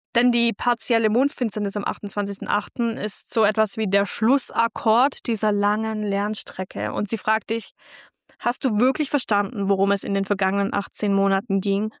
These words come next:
Hast du das Urvertrauen entwickelt, das du brauchst, um jetzt in das neue Kapitel überzugehen, in dem es um Gemeinschaft, um Sichtbarkeit und um authentische Kreativität gehen wird?“ Weil, und das ist der entscheidende Punkt,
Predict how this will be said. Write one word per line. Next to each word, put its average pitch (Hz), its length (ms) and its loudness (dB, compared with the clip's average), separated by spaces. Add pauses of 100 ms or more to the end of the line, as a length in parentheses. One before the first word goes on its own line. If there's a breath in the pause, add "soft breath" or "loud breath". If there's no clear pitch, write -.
Hast - 240 -2
du 247 40 2
das 226 180 -4 (100)
Urvertrauen 262 680 2
entwickelt, 226 480 -2
das 208 120 -2
du 202 100 -4
brauchst, 214 720 0
um 208 160 -4
jetzt 214 420 -2
in 262 100 0
das 220 140 -2
neue 208 200 2
Kapitel 220 380 -4
überzugehen, 254 800 0 (460 loud breath)
in 214 160 0
dem 233 140 2
es 247 120 0
um 208 160 -4
Gemeinschaft, 202 720 2
um 202 120 -4
Sichtbarkeit 247 920 -2
und 220 320 -4
um 220 420 -2
authentische 214 1000 0
Kreativität 240 720 2
gehen 190 240 0
wird?“ - 280 -4 (1080)
Weil, 240 540 2
und 220 180 -8
das 233 120 0
ist 247 180 -8
der 226 240 2
entscheidende 220 480 0
Punkt, 247 480 0